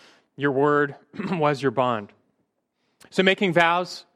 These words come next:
was a big deal. Breaking da-, vows was a bigger deal. It was taken extremely seriously. And, and then if you were to make and break a vow in God's name, that was the biggest deal.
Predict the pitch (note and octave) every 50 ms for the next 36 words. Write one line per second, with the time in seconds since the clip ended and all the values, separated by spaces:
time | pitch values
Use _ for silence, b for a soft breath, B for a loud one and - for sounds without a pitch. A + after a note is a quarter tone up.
0 | _ _ _ - D3 D3+ C#3 D3 B2+ B2 D3 D3 C#3 C3 C#3 C#3 C#3 C#3 D3 E3
1 | b b b b b b _ - C3+ C#3+ G3+ A#3+ - C#4+ C#4 A3 E3+ D#3 C3+ B2
2 | B2+ - A#2+ - C#3+ A#2+ A2+ G#2+ G2+ G2 G2 - - - _ _ _ _ _ _
3 | _ _ - A#2+ A#2 A#2 A#2+ A2+ - C3+ G#2+ - - D3 F#3+ A3+ C#4+ D4 A3 C3+
4 | C3+ A#2 A2+ A2 B2 F#3 A#3+ - _ _ _ _ _ _ _ _ _ _ _ _
5 | _ _ _ _ _ _ _ _ _ _ _ _ _ _ _ _ - C3+ B2+ B2+
6 | B2 - F3 D#3+ D3 C#3+ C3 - - - - G3 A#3+ C4 C4+ A#3+ F#3 - - -
7 | C#3+ C3+ C3 B2+ B2+ - - D3 D3 D#3 D3 C3 B2+ A#2 b b b b b -
8 | F3+ G#3 G#3 G3+ G3+ G#3 A#3 A#3+ A#3+ - - G3+ F3 D3+ C3+ C3+ C#3+ D#3 D#3+ F3+
9 | F#3+ F#3 - - - - C#3+ C3 B2 B2+ D3+ D#3+ E3+ - D#3 C3+ A#2 C#3 C#3+ C#3
10 | C#3+ C#3 C#3 C#3+ C#3+ - _ - F3 F#3 G3 G3+ F#3+ D3+ E3+ F3+ F#3+ F#3+ - -
11 | - C#3 C3 E3 A3+ C#4 C#4 A3 F3+ F3+ G3+ A#3+ B3 b b b b b b b
12 | b _ - E3 F3+ F#3+ E3 C#3 A#2 D3 A#2+ G2+ G#3+ B3+ A3 F#3 - - - C3
13 | A2 F#2 F2+